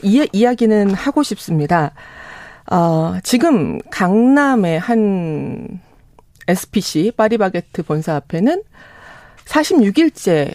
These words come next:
단식을 하는 청년 여성 노동자가 있습니다.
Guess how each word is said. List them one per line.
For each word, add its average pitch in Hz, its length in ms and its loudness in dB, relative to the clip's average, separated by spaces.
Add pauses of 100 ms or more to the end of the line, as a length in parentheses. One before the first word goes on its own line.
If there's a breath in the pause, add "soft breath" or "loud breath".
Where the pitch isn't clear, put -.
(140)
단식을 190 500 0
하는 175 240 0
청년 339 440 0
여성 262 360 2
노동자가 165 520 -2
있습니다. 147 420 -2